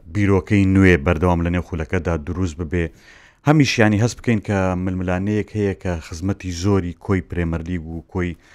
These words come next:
ئەو خولەی کردووە کە ئێستا سەرنجی هەموو دنیای بە-، لە، بۆ خۆی بردووە. یعنی ئەگەر، ئە، ئەتوانین بڵێین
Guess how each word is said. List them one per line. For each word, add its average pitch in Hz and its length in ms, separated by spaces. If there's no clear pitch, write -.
ئەو 90 140
خولەی 92 240
کردووە 85 200
کە 73 80
ئێستا 90 220
سەرنجی 82 340
هەموو 82 220
دنیای 78 240
بە-، 82 160
لە، 80 120
بۆ 85 140
خۆی 87 180
بردووە. 73 280
یعنی 95 200
ئەگەر، 110 220
ئە، 104 100
ئەتوانین 123 500
بڵێین 104 320